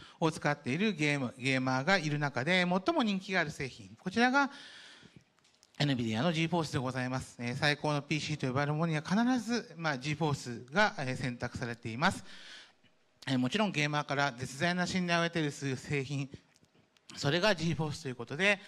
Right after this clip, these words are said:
まあ、Steamサーベイでも、現在九割ぐらいの方がジーフォースを使っていただいておりますし、もちろん、えー、世界中のネットカフェ、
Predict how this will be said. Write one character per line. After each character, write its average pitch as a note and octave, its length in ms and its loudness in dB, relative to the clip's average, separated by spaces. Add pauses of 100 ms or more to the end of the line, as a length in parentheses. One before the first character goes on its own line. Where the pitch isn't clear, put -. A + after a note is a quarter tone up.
(760)
ま D#3+ 140 0
あ、 C#3 40 -2
Steam D#3+ 340 -6
サ D#3+ 200 0
ー D3+ 60 0
ベ B2 120 0
イ A2 40 -4
で A2 100 -4
も、 D#3+ 320 -2 (720)
現 D3 200 0
在 B2+ 140 -4
九 G3+ 240 0
割 B3 160 4
ぐ A#3+ 80 2
ら B3 80 4
い G3 60 2
の C#3 100 -4
方 A#2 220 -8
が G#2 100 -10
ジ A#2+ 120 -8
ー - 20 -8
フ A#2 80 -10
ォ A2+ 60 -6
ー - 20 -12
ス - 80 -16
を A2 60 -14
使 - 200 -10
っ - 20 -10
て - 140 -16
い A2 40 -14
た A#2+ 100 -10
だ B2 60 -4
い A#2+ 40 -10
て C3 80 -10
お - 20 -6
り B2+ 60 -8
ま C#3 160 -8
す - 80 -16
し、 G#3+ 160 0
も E3 140 -4
ち - 80 -10
ろ C#4+ 100 4
ん、 G3+ 180 2
え A#2+ 220 -6
ー、 - 20 -12
世 C3 60 -10
界 C#3 240 0
中 C3 120 -8
の B2+ 80 -2
ネ C3 80 -4
ッ B2+ 40 -8
ト C#3+ 100 -10
カ C3+ 140 0
フ A#2+ 120 -2
ェ、 A#2 100 -8